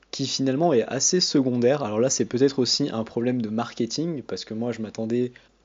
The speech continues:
en lisant les résumés, en voyant la critique qu'en faisaient certains, un film peut-être à la David Cronenberg, assez organique, un espèce de thriller un peu dérangeant. Mais à l'arrivée, c'est un film qui, finalement, s'éparpille beaucoup trop,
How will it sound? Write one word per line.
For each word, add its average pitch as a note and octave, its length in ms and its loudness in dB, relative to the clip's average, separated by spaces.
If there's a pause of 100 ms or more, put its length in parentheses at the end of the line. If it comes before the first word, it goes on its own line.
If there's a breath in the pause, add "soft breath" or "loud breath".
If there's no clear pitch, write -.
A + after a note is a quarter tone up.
en C3+ 100 4
lisant C3 320 2
les B2+ 160 4
résumés, B2+ 560 2
en A2 140 -2
voyant A#2+ 320 2
la A2 240 -2
critique - 480 -6
qu'en A2+ 100 -6
faisaient A#2+ 460 0
certains, C#3+ 600 -2
un B2 120 -4
film D#3 180 -4
peut-être C#3 320 2
à A2+ 60 2
la G#2 80 -2
David B2 300 0
Cronenberg, B2+ 760 2 (140)
assez B2 400 0
organique, C3 640 0
un G#2+ 80 -6
espèce A2+ 320 -4
de G#2+ 100 -6
thriller B2 640 0
un G#2 80 -6
peu A2+ 180 -6
dérangeant. B2 600 0 (500)
Mais C3+ 140 0
à D#3 80 4
l'arrivée, C3 260 2
c'est F3 160 -2
un A2+ 80 -2
film E3+ 220 -6
qui, D3+ 220 -10
finalement, B2+ 760 -4 (160)
s'éparpille - 580 -2
beaucoup C#3+ 320 -4
trop, C#3 300 -2